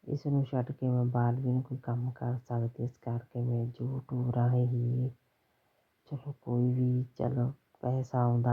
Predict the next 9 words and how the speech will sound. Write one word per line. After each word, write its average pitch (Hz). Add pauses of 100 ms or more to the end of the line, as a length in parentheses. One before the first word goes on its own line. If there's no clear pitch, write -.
(120)
ਗਾ, 120 (1900)
ਘਰ 139
ਦਾ 127
ਗੁਜ਼ਾਰਾ 117
ਹੁੰਦਾ 117
ਗਾ। 117 (2000)
ਤਾਂ 151 (100)
ਪਲੀਜ਼ 123 (380)
ਹੈਲਪ 131